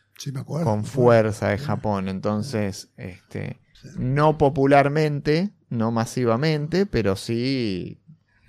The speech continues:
Speaker 2: debía estar hablándose porque como, como primera llegada ox-, de, a, a Occidente de, de lo que fue Japón,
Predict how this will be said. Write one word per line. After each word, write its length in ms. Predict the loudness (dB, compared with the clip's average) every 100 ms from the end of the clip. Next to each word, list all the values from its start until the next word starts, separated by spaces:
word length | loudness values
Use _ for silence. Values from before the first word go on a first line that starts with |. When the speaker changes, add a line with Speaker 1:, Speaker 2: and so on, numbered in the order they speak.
| -14
Speaker 2:
debía 320 | -10 -6 -6
estar 200 | -4 -2
hablándose 720 | -2 -2 -4 -6 -2 2 2
porque 500 | 2 -4 -6 -10 -10 -14 _ _ _ _
como, 440 | -6 -4 -4 -4 -6
como 420 | -4 -2 -2 -2
primera 420 | -4 -2 0 0
llegada 320 | 0 0 2
ox-, 300 | 0 -4 -20 -18
de, 340 | -8 -4 -4 -4
a, 120 | -6 -6 -10
a 160 | -4 -4
Occidente 760 | -4 -6 -2 -2 -2 -2 -2
de, 240 | -2 -8 -10
de 220 | -8 -6
lo 80 | -6
que 80 | -6
fue 160 | -6
Japón, 840 | -4 -4 0 2 2 -2 -8 -10